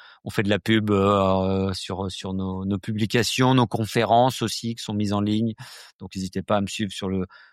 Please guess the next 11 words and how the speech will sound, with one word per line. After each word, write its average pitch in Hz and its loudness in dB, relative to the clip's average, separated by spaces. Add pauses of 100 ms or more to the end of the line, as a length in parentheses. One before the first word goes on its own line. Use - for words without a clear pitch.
(160)
heu, 95 -8
chaire 107 0
Erika, 113 0
E 110 4
R 101 -2
I 104 -2
C 101 0
A, 104 2 (100)
heu, 92 -4
Erika 110 -2
ucam. 117 0